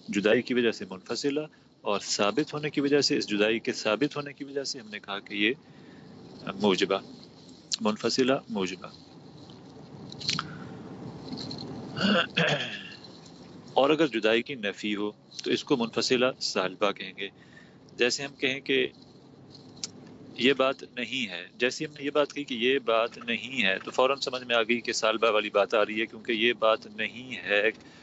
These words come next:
یہ، یہ عبارت بتلا رہی ہے کہ آگے ثبوت نہیں ہو رہا، نفی ہو رہی ہے۔ نفی کس چیز کی ہو رہی ہے؟ یہ بات نہیں ہے کہ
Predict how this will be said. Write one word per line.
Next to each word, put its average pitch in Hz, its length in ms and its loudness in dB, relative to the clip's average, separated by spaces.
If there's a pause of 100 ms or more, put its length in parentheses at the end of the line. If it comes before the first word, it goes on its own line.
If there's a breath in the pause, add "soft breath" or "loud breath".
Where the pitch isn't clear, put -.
(680 loud breath)
یہ، 123 240 6 (100)
یہ 127 360 4 (360)
عبارت 117 460 2
بتلا 117 340 2
رہی 104 300 -2
ہے 104 120 0
کہ 151 180 -2
آگے 110 360 -2 (520)
ثبوت 131 460 4
نہیں 113 240 -2
ہو 98 140 2
رہا، 107 140 4
نفی 113 340 -2
ہو 90 120 -4
رہی 90 320 -6
ہے۔ 90 60 -14 (960 loud breath)
نفی 110 180 2
کس 147 180 2
چیز 151 200 4
کی 160 100 2
ہو 147 100 6
رہی 151 200 6
ہے؟ 151 60 6 (580)
یہ 135 100 6
بات 147 280 4
نہیں 143 300 -10
ہے 147 120 -8
کہ 120 320 -2